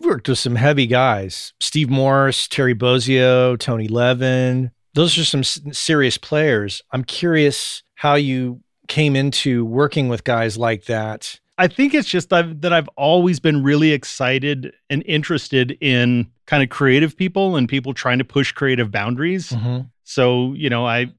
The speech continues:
Speaker 2: I get drawn to those people. And, you know, I've just always been really proactive about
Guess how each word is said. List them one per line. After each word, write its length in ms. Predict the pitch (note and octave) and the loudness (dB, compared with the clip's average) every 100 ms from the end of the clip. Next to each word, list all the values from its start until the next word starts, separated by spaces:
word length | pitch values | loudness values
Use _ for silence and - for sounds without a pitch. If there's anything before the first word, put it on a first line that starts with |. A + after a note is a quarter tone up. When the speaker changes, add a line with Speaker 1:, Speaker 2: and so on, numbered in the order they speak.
| - | -4
Speaker 2:
I 120 | A#2+ | -2
get 240 | C3 D3 | 0 -2
drawn 360 | A#2 A#2+ A#2+ D3+ | -2 0 0 -2
to 80 | D#3+ | -2
those 240 | E3 E3+ - | -2 -4 -4
people. 420 | F#3 F#3 G#3 G3+ _ _ | -6 -4 -6 -6 _ _
And, 720 | D3+ C3 C3 C3 C3+ C3 D#3 - | 0 2 2 0 -2 -6 -12 -12
you 100 | F#3+ | -4
know, 200 | E3 D#3+ | -2 -2
I've 260 | - E3 F#3 | -2 -4 -2
just 340 | G#3 E3 - _ _ _ _ | -2 -4 -8 _ _ _ _
always 360 | C3+ E3+ E3+ C3+ | -6 -2 -2 -2
been 260 | E3 D3 | -2 -2
really 280 | B2 C#3 C#3+ | -2 0 -2
proactive 840 | - - D3 C3 A#2 C3 - D3 A#2 | -4 -2 0 0 -2 -6 -4 -4 -2
about 520 | A#2 A2+ A2+ B2 | -2 -2 -2 -2